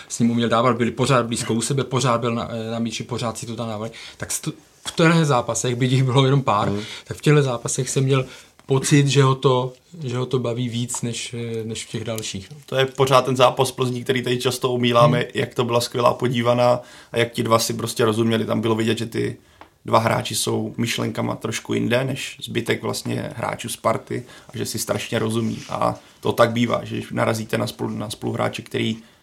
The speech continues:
Speaker 3: třeba fotbalově myslí stejně, tak mu budete dávat míč častěji, protože on bude,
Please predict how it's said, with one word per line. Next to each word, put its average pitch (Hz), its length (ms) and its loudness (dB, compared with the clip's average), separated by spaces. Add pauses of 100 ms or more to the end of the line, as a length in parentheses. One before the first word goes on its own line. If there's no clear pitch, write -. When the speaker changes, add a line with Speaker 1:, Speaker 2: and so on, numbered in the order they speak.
Speaker 3:
třeba 113 320 4 (120)
fotbalově 117 500 2
myslí 113 300 -2
stejně, 120 580 -2
tak - 160 -8 (480)
mu 117 100 -6
budete 113 320 0 (180)
dávat 117 420 6
míč 117 140 -4
častěji, 123 440 0
protože 120 380 -2
on 120 140 0
bude, 120 340 2